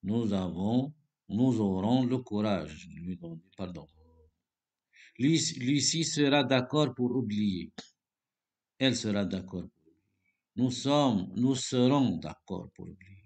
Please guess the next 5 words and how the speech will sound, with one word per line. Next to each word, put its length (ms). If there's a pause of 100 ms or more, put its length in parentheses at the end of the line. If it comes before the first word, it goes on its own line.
(140)
Vous 120
serez. 800 (2750)
Donc, 180 (760)
les 100
verbes 360